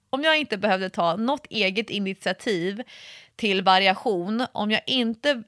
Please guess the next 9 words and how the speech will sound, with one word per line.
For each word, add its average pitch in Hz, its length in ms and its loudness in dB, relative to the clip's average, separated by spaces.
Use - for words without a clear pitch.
om 233 160 -2
jag 254 180 0
visste 311 340 -4
exakt - 560 -4
vilken 233 260 -4
hastighet 208 460 -2
jag 185 80 -4
skulle 190 220 -2
ha 185 460 4